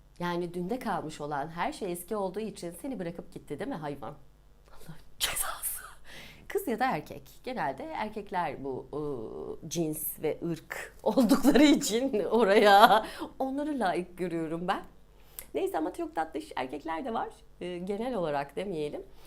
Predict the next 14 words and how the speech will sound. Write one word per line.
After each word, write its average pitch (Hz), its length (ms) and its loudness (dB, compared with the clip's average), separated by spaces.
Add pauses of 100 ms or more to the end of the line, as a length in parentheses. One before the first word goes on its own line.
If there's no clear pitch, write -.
(220)
Böyle 226 240 2
bir 330 220 6
kısmı 175 520 0
gerçekten 165 680 4
vicdanlı, 151 560 -4
düzgün 190 300 -4
adamlar 160 520 0
da 110 100 -4
var. 87 160 -2
Yok 226 320 0
değil, 131 200 -8
vallahi 175 400 4
görüyorum 147 460 -4
yani. 120 380 -6